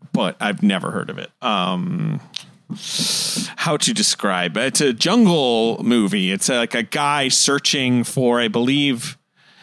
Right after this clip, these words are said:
his son in the rainforest or something. His son got, like, maybe kidnapped or, or taken in by, like,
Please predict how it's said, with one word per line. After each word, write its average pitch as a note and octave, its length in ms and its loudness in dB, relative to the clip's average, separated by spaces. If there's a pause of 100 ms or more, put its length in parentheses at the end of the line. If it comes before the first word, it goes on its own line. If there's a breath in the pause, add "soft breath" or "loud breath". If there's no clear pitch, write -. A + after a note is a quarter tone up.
(160 soft breath)
his A#2 480 0
son D#3+ 1120 2 (480 loud breath)
in A#2+ 560 2
the G#2 80 0
rainforest F3+ 1500 2
or F#3 100 4
something. F3 920 2
His C3+ 140 0
son D#3+ 300 2
got, C#3+ 200 0
like, A#2+ 200 -4
maybe A#2+ 440 0 (460 loud breath)
kidnapped E3+ 800 2
or, A2+ 280 4
or A2+ 240 0
taken D#3 440 -2
in E3 580 4 (460 loud breath)
by, A#2+ 320 0
like, G#2 640 -2